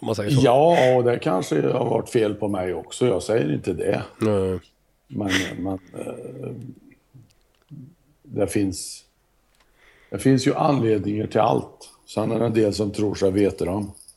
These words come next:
Speaker 1: Mm. Men har det här känts som... Har det liksom irriterat dig lite att det har varit sånt här snack?
Speaker 2: Nej, nej.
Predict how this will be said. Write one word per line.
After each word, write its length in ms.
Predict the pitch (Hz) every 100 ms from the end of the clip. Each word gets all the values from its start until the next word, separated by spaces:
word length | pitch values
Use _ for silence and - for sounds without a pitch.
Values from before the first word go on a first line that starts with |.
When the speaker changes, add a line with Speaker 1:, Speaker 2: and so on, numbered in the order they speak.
| _ 117
Speaker 1:
Mm. 200 | 113 107 - _ _ _ _ _ _ _ _ - - _ _ - _ _ _ - - -
Men 120 | 151
har 140 | 151
det 60 | 143
här 200 | 135 180
känts 340 | - 202 160
som... 200 | - 135
Har 200 | 127 139
det 220 | 135 127 127
liksom 600 | 131 - 117 117 120 123
irriterat 680 | 135 123 - 143 165 214 190
dig 120 | 175
lite 320 | 131 113 120
att 100 | 110
det 80 | 113
har 60 | 110
varit 320 | 110 151 160
sånt 200 | 190 -
här 140 | 123
snack? 420 | - 127 123 113
Speaker 2:
Nej, 500 | - - - - - -
nej. 420 | 127 110 -